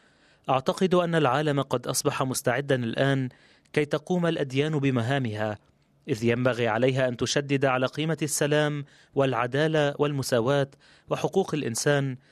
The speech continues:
بغض النظر عن الدين أو اللون أو العرق أو اللغة." وبالتالي أيها البابا العزيز، نقدر تقديرًا عميقًا إعلانكم العادل لدعم الحقيقة والدفاع عن الإسلام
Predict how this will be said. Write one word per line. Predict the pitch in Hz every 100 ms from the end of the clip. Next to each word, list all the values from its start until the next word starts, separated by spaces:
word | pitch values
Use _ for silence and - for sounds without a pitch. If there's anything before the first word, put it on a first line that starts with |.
| _ _ -
بغض | 127 143 135
النظر | 127 143 156 147 143
عن | 135
الدين | 131 117 147 151 139
أو | 131
اللون | 120 127 143
أو | 139 127
العرق | 117 139 131 -
أو | 123 113
اللغة." | 110 117 113 107 - _ _ _ _ _ -
وبالتالي | 113 113 - 127 127 127
أيها | 123 120 120
البابا | 117 127 131
العزيز، | 110 113 143 135 123 _ _ _ -
نقدر | 135 120 151 147 156 147
تقديرًا | 143 139 151 156 156
عميقًا | 143 156 156 151 143
إعلانكم | 123 139 143 139 131
العادل | 117 127 139 135 123 120 _ _ -
لدعم | 123 135 135
الحقيقة | 123 - - 160 156 147 147
والدفاع | 139 135 135 160 151
عن | 135
الإسلام | 131 127 - 143 147 139